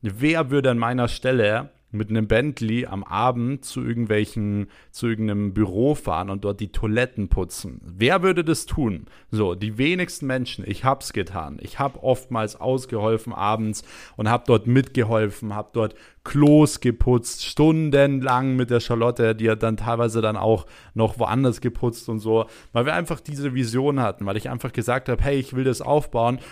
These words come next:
und dass nicht alles gut läuft, ist doch vollkommen normal.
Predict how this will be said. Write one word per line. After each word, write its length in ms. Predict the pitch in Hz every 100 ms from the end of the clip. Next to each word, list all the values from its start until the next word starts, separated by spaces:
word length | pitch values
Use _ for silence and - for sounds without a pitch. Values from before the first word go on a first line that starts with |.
| -
und 140 | 127 123
dass 160 | 127
nicht 200 | 131 -
alles 380 | - 139 135 -
gut 220 | - 117
läuft, 480 | 113 131 123 143 -
ist 160 | 139 -
doch 80 |
vollkommen 560 | - - 175 175 170 151
normal. 540 | 147 139 135 123 95